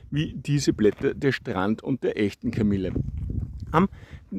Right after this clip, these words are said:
dieses am Schluss sage ich euch nur ein Unterscheidungsmerkmal, aber das muss ich vorbereiten, komme ich grad drauf, das wird jetzt einfach mit einer Hand nicht funktionieren. Ähm, ich hoffe, es erinnert mich wieder dran.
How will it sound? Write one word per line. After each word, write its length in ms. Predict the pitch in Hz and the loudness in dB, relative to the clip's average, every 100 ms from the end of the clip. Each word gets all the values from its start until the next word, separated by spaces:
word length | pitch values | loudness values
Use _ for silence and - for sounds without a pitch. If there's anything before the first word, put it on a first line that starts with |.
| 196 165 - | -6 -6 4
dieses 540 | 202 254 175 185 202 | 6 8 6 6 4
am 260 | - 190 185 | 2 2 2
Schluss 400 | - 175 240 - | 2 2 2 4
sage 260 | 180 170 | 4 6
ich 60 | 185 | 6
euch 160 | 175 139 | 6 6
nur 280 | 170 247 | 8 8
ein 120 | 196 175 | 8 6
Unterscheidungsmerkmal, 1080 | - 170 131 147 170 170 160 - 160 160 170 | 2 0 2 2 0 0 -2 0 0 2 4
aber 200 | 160 165 | 4 4
das 180 | 165 | 2
muss 260 | 156 175 - | 6 4 4
ich 80 | 147 | 0
vorbereiten, 760 | 117 123 170 165 113 120 - | 4 4 6 6 6 4 2
komme 240 | - 147 156 | 2 2 2
ich 60 | |
grad 160 | 147 151 | 2 0
drauf, 320 | - 107 123 - | 4 6 4 4
das 260 | 156 127 | -2 2
wird 220 | 131 156 | 4 6
jetzt 280 | 147 135 - | 4 0 -2
einfach 440 | 85 113 151 131 - | 0 2 2 2 2
mit 160 | 139 | 0
einer 260 | 76 107 123 | 0 2 2
Hand 220 | 110 - | 0 -2
nicht 160 | 131 - | -6 -4
funktionieren. 540 | 131 - 120 117 147 - - - - 127 | -4 2 6 6 6 0 -14 -14 -4 -2
Ähm, 120 | 147 | 4
ich 140 | 160 | 6
hoffe, 240 | 131 160 190 | 6 6 4
es 100 | 180 | 6
erinnert 400 | 185 143 139 - | 8 8 8 6
mich 140 | 117 | 2
wieder 120 | 107 | 2
dran. 220 | - 87 | 0 -2